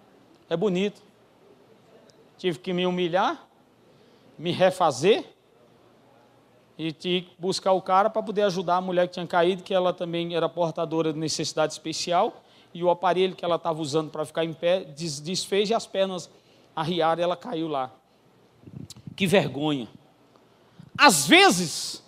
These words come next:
você ri de mim hoje, mas quem sabe, até o final desse culto eu vou tá rindo de você. Porque muitas e muitas vezes,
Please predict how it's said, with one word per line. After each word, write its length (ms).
você 220
ri 180
de 140
mim 140
hoje, 680
mas 200
quem 180
sabe, 580
até 240
o 80
final 260
desse 240
culto 240
eu 60
vou 120
tá 140
rindo 280
de 60
você. 460
Porque 300
muitas 640
e 60
muitas 460
vezes, 760